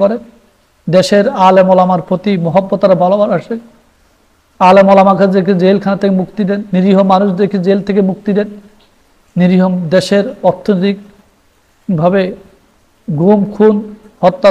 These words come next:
ধর্ষণ বন্ধ করেন, ইনশাল্লাহ সকল মানুষ আপনার পক্ষে থাকবে, আপনাকে দেশের প্রধানমন্ত্রী হিসাবে রাখবেন,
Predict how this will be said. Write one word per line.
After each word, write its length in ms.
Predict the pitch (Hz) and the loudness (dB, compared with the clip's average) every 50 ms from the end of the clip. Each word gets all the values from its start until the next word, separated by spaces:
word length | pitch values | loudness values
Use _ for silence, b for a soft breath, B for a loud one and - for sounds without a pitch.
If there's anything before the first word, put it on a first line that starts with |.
| 170 156 | 2 2
ধর্ষণ 340 | 185 180 180 - - 214 208 185 180 202 | 0 0 -2 -4 -6 -6 -6 -2 -2 0
বন্ধ 160 | 208 220 233 240 - - | 0 2 0 0 0 0
করেন, 200 | 220 233 254 - - - _ _ _ _ _ _ _ _ _ _ _ _ | -4 -6 -6 -8 -14 -20 _ _ _ _ _ _ _ _ _ _ _ _
ইনশাল্লাহ 580 | 180 185 196 - - 208 190 180 180 180 170 156 156 151 - - _ _ _ _ _ _ | -6 -6 -4 0 2 2 2 2 2 2 0 0 -2 -6 -12 -20 _ _ _ _ _ _
সকল 300 | - 247 247 - 240 208 196 180 180 | -8 -8 -4 -2 0 0 0 0 0
মানুষ 220 | 175 180 185 165 - - - _ _ _ _ _ _ _ _ _ - - - | 0 0 -2 -4 -6 -12 -20 _ _ _ _ _ _ _ _ _ -4 -4 -4
আপনার 260 | - - - 214 190 202 | -2 -2 -2 -2 -2 -2
পক্ষে 260 | - 175 - - 185 165 - | -6 -8 -6 -6 -8 -8 -8
থাকবে, 320 | - 165 160 151 151 156 151 151 - _ _ _ _ _ _ _ _ _ - 156 | -10 -10 -10 -8 -8 -8 -10 -10 -14 _ _ _ _ _ _ _ _ _ -2 -2
আপনাকে 360 | - - - - 202 175 175 180 165 175 | -2 -2 -2 -2 -2 0 0 0 0 0
দেশের 220 | 165 - - 170 156 - | 0 -2 -2 -6 -4 -4
প্রধানমন্ত্রী 560 | 170 170 185 214 214 208 208 196 202 202 180 151 143 | -2 0 2 2 2 0 -2 -2 -2 -2 -2 -2 -4
হিসাবে 320 | 156 - 185 170 160 160 143 143 - _ _ _ _ _ _ _ _ _ _ _ _ _ _ _ 160 165 | -4 -2 -2 -2 -2 -2 -6 -8 -12 _ _ _ _ _ _ _ _ _ _ _ _ _ _ _ 0 0
রাখবেন, 380 | 185 190 185 185 196 185 180 | 2 2 0 0 0 0 0